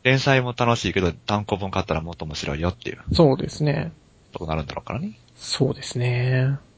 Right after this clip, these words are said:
Speaker 2: なのでまあ、とても面白い漫画でしたっていうことで、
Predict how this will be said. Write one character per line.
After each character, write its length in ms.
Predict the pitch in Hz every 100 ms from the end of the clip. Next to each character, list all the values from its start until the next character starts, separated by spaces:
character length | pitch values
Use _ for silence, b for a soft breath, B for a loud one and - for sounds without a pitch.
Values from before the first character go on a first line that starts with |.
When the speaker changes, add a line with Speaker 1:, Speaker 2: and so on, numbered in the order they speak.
| _ _ _ _ B B B B B B B _ _ _ 165
Speaker 2:
な 80 | 165
の 160 | 143
で 120 | 135
ま 420 | 131 135 131 120 -
あ、 1300 | - - - _ _ _ - _ _ - _ _ -
と 80 | 139
て 80 | 151
も 140 | 139
面 140 | 139 143
白 180 | - 156
い 40 |
漫 200 | 135 131
画 80 | 135
で 100 | 147
し 100 | -
た 80 | -
っ 60 |
て 220 | - -
い 100 | 143
う 80 | 143
こ 120 | -
と 120 | - 143
で、 200 | 156